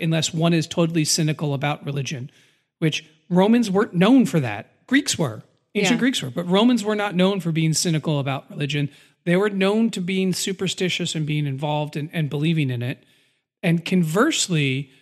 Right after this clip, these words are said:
Speaker 1: we look at Judas through the, the eyes of the gospel as purely a religious actor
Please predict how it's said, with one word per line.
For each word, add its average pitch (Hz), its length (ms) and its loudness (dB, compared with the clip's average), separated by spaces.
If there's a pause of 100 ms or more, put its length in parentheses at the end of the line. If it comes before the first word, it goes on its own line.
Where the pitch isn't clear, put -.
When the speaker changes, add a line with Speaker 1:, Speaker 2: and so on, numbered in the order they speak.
(180)
Speaker 1:
we 175 180 2
look 175 260 2
at 165 220 0
Judas 160 760 0 (360)
through 175 160 0
the, 143 580 -2
the 156 220 -4
eyes 165 340 0
of 147 140 -4
the 156 100 -4
gospel 170 560 -2
as 135 160 -6 (440)
purely 202 600 -2
a 175 120 2
religious 165 720 0
actor 151 560 -4